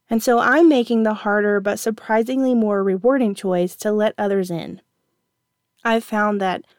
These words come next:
when I'm going through a hard season, I don't just need people, I want people, safe people, to be with me through the process because of the beauty that comes on the other side of that when we walk through our stuff together. True community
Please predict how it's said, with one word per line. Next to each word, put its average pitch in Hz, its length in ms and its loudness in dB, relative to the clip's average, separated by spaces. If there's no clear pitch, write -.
when 220 120 0
I'm 254 160 2
going 277 220 2
through 254 140 2
a 240 80 2
hard 214 240 -2
season, 226 500 -2
I 226 160 -2
don't 285 320 -2
just 220 240 -4
need 214 320 -2
people, 196 380 -4
I 233 160 -2
want 208 500 -2
people, - 480 -10
safe - 460 0
people, 208 580 -6
to - 120 -6
be 214 140 2
with 220 260 0
me 185 320 -4
through 262 140 -2
the 285 100 -2
process 185 520 -4
because 220 360 -2
of 233 60 -6
the 254 100 -2
beauty 254 360 -2
that 226 160 -4
comes 220 380 -4
on 226 120 -2
the 220 160 -2
other 247 240 2
side 214 400 0
of 208 100 -4
that 185 300 -4
when 208 100 0
we 214 140 0
walk 226 400 2
through 240 180 0
our 208 160 2
stuff 190 380 -8
together. 170 560 -12
True 247 240 -2
community 247 640 0